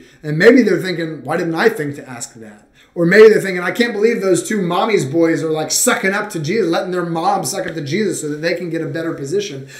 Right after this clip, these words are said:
But they're angry. And Jesus says, "Look, <laughs> you guys are vying for position. You guys are trying to shore things up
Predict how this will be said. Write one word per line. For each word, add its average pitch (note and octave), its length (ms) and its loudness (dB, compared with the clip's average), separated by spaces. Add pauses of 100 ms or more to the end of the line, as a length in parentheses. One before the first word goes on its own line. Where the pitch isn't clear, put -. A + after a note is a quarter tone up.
(120)
But F3 140 0
they're C#4 260 6
angry. C4+ 680 0 (500)
And G#3 160 6
Jesus C4 260 4
says, A#3 240 2
"Look, C4 320 2 (240)
<laughs> - 240 -20
you C#4 160 8
guys C#4+ 200 6
are G3 100 6
vying B3 380 4
for A#3+ 120 -4
position. G#3 460 0
You G3 100 -4
guys G#3 200 2
are G3 80 -2
trying A3 220 -4
to F#3+ 80 -2
shore B3+ 360 2
things G#3+ 380 -4
up A3 260 -4